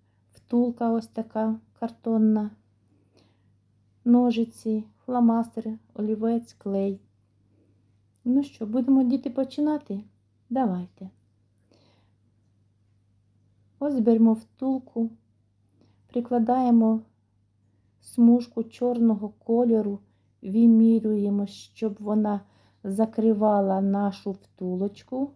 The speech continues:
надрізаємо. Ось ми вирізали, прикладаємо, олівцем обводимо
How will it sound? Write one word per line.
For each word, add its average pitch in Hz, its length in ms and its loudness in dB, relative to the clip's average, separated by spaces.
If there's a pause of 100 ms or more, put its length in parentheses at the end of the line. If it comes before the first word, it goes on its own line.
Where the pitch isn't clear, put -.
(720)
надрізаємо. 196 1160 0 (2000)
Ось 214 360 -6 (120)
ми 226 160 4
вирізали, 208 800 0 (840)
прикладаємо, 214 1160 0 (1300)
олівцем 220 800 0
обводимо 208 880 -2